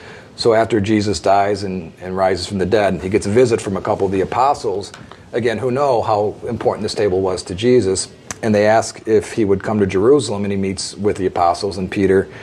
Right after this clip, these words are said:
and they give him a mission. You know, they, they, they make him what, what, what is called the first table bearer. 'Cause after, you know, Jesus left the apostles, you know, he gave them a mission: go out and spread the gospel throughout the world. So they're going to different lands.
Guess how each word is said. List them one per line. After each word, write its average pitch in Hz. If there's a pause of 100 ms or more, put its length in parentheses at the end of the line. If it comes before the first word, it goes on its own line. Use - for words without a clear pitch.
(380)
and 110
they 101 (360)
give 123
him 117
a 117
mission. 113 (200)
You 101
know, 90
they, 95
they, 101
they 104
make 107
him 117
what, 101
what, 101
what 95
is 92
called 98
the 92
first -
table 110
bearer. 85 (500)
'Cause 113
after, 117
you 123
know, 107
Jesus 107 (560)
left 107
the 104
apostles, 107
you 101
know, 95
he 92
gave 92
them 113
a 104
mission: 90
go 92
out 92
and 87
spread 90
the 90
gospel 92
throughout 85
the 90
world. 95
So 92
they're 117
going 104
to 95
different 95
lands. 101